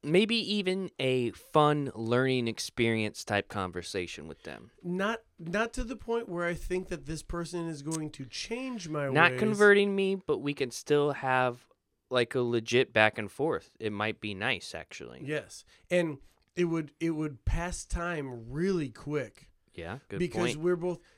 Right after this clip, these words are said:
Speaker 2: because
Speaker 1: Great point.
Speaker 2: I don't know. I, I get shit about this so much from my friends because I am so
Speaker 1: You kinda have
Speaker 2: passionate.
Speaker 1: a, you have a bit of a stance
Speaker 2: I have
Speaker 1: on
Speaker 2: a
Speaker 1: the
Speaker 2: s-,
Speaker 1: subject.
Speaker 2: I have a stance on the,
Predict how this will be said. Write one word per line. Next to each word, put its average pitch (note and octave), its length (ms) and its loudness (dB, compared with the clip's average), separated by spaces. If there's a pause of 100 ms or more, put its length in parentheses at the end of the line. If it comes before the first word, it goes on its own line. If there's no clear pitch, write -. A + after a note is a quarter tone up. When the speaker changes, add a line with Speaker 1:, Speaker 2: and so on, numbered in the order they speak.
(100)
Speaker 2:
because F#3+ 460 -2
Speaker 1:
Great G#2+ 300 2
point. F2+ 280 -6
Speaker 2:
I G3 120 -4
don't G#3 180 -4
know. F#3 380 -4 (720)
I, F3+ 500 0 (100)
I E3+ 180 0
get F#3+ 260 -4
shit D#3 260 -6
about C3+ 240 -4
this C3 180 -8
so C3+ 300 -6
much B2 460 -8
from C#3 260 -8
my C3 160 -6
friends B2 500 -8
because C3 380 -8
I C3+ 140 -4
am C3 340 -8
so C#3 360 -8
Speaker 1:
You C#3+ 180 2
kinda C3+ 320 4
have C3 180 4
Speaker 2:
passionate. B2 160 4
Speaker 1:
a, - 20 -10
you B2 140 2
have B2+ 220 4
a A#2+ 80 4
bit A2+ 180 4
of A2+ 140 2
a G#2+ 80 2
stance - 720 -8 (320)
Speaker 2:
I D#3 60 -8
have E3+ 80 -2
Speaker 1:
on G#2+ 100 2
Speaker 2:
a G2 40 0
Speaker 1:
the F#2+ 40 0
Speaker 2:
s-, - 80 -2
Speaker 1:
subject. - 420 -2
Speaker 2:
I D3 60 -4
have E3 160 -2
a F3 40 -2
stance E3 540 -6
on C#3+ 320 -6
the, C3 400 -8